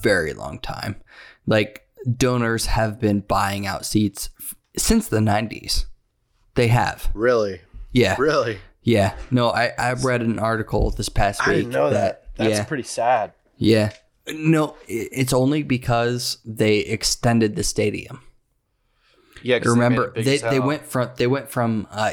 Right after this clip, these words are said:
Speaker 1: I think around, um, seventy-five to
Speaker 2: Mm-hmm.
Speaker 1: a hundred and fifteen. And you
Speaker 2: Yep.
Speaker 1: can't sell out. Like, that's an N F L stadium.
Speaker 2: No, they don't have a hundred and fifteen. They went from seventy-five to, like, ninety-three, but still,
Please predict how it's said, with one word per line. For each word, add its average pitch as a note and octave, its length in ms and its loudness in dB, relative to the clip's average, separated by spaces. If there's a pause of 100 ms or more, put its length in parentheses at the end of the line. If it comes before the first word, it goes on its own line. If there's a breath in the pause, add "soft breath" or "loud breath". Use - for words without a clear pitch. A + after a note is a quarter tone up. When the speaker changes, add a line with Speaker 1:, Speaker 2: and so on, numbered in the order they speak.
(120)
Speaker 1:
I A#2 80 -4
think A#2+ 280 0
around, G#2+ 600 -4
um, G2+ 420 -6 (680 soft breath)
seventy-five A2 1080 0 (120)
to G#2+ 240 4
Speaker 2:
Mm-hmm. - 160 -8
Speaker 1:
a - 20 -6
hundred G#2+ 420 -4
and G#2 220 -10
fifteen. G#2 720 -4 (420 loud breath)
And B2+ 240 0
you D3+ 160 4
Speaker 2:
Yep. C3+ 80 2 (120)
Speaker 1:
can't - 120 -16
sell C3 460 0
out. G#2+ 340 0 (100)
Like, A#2 340 -2 (320 soft breath)
that's F#3+ 200 -4
an A2+ 200 -6
N C3 120 2
F C3 160 -2
L B2 120 0
stadium. A2+ 340 0
Speaker 2:
No, B2 100 2
they C#3 80 2
don't C3 180 -2
have A#2+ 160 -4
a A2 80 -2
hundred A2 300 -6
and G#2 100 -16
fifteen. G#2+ 300 -12
They A#2 100 -2
went B2 200 0
from - 140 0
seventy-five A2+ 680 -2
to, A2+ 80 -6
like, G#2+ 160 -6
ninety-three, G#2 640 -6
but F#2+ 160 -8
still, A#2 480 0